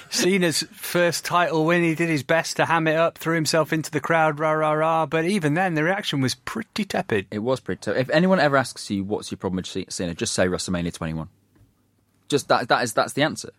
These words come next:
Speaker 2: Because, A, this is, this is a poor main event on SmackDown. The,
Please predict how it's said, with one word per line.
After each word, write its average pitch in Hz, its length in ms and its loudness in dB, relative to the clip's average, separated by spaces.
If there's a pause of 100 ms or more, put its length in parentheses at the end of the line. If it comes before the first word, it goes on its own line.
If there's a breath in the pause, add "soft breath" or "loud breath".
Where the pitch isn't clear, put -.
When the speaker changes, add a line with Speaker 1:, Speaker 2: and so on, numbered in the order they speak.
(140)
Speaker 2:
Because, 127 640 0
A, 151 320 4
this 139 360 0
is, 117 720 0 (280)
this - 220 0
is 233 100 -4
a 233 40 -2
poor 139 600 2
main 120 220 2
event 110 240 0
on 98 80 -4
SmackDown. - 460 -2 (800)
The, 120 100 2